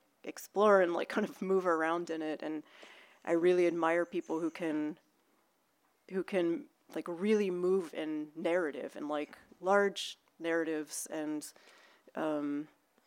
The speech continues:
stru-, and, like, work with structure in a really interesting way. But, like, I feel like that's not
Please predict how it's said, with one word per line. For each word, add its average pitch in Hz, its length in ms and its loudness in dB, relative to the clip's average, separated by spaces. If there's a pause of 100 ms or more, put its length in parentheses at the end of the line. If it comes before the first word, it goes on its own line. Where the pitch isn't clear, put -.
(1120)
stru-, - 340 -4
and, 185 140 4
like, 160 260 -2
work 185 280 2
with 175 100 0
structure - 580 2
in 156 100 0
a 156 40 -2
really 156 240 -2
interesting 151 500 -6
way. 151 180 -2
But, 156 180 -2
like, 165 160 2
I 165 100 2
feel 170 260 0
like 165 160 -2
that's 160 320 -4
not 160 400 0